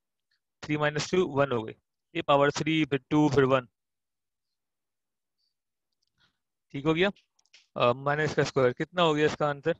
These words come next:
ये आ गया सिक्स एक्स स्क्वायर। यही आया, थ्री सी टू थ्री होता है, into two six। अब minus का square करेंगे तो positive हो जाएगा। Fourth term,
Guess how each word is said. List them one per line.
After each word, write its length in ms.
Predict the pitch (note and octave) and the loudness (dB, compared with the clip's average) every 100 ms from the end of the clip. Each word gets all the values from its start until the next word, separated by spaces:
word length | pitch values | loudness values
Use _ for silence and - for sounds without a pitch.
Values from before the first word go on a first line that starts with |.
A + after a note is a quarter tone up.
| _ _ _ _ _ _ _ _ | _ _ _ _ _ _ _ _
ये 80 | C#3+ | 4
आ 120 | D3+ C#3+ | 6 6
गया 260 | C#3+ D#3+ F3+ _ _ - | 6 2 2 _ _ -12
सिक्स 800 | - - E3 D#3+ - - - - - | -8 -2 0 0 -4 -6 -10 -12 -10
एक्स 180 | C3 - - | -10 -10 -16
स्क्वायर। 460 | _ C#3+ B2+ A2+ - _ _ _ _ _ _ _ | _ 2 4 0 -10 _ _ _ _ _ _ _
यही 140 | C#3+ E3+ | 2 4
आया, 240 | E3+ F3+ | 6 4
थ्री 1160 | F3 _ _ _ _ _ _ _ _ _ _ D3+ | 0 _ _ _ _ _ _ _ _ _ _ -2
सी 140 | D#3+ | -2
टू 140 | D#3 D3+ | -2 -2
थ्री 180 | D3+ D#3+ | 0 2
होता 240 | E3 E3+ | 4 4
है, 100 | E3+ | 2
into 180 | D3+ D#3 | 2 -2
two 100 | D#3 | -2
six। 460 | C#3+ - - - - _ _ _ _ _ _ _ _ - | 0 -2 -4 -10 -16 _ _ _ _ _ _ _ _ -10
अब 180 | C#3+ C#3+ | -8 -2
minus 420 | C#3+ D3+ D#3+ D#3 | -4 -2 -6 -4
का 120 | - | -4
square 300 | D3+ D3+ D3 | -2 0 2
करेंगे 200 | D3+ D#3 | 2 -2
तो 80 | D3+ | -6
positive 340 | - C#3 C3+ C3+ | -2 -2 0 -2
हो 100 | B2 | -2
जाएगा। 300 | A#2 A#2 B2+ _ _ _ _ _ _ _ _ | -2 -4 -10 _ _ _ _ _ _ _ _
Fourth 340 | - D#3 D#3+ | 0 4 4
term, 220 | _ C3+ | _ -4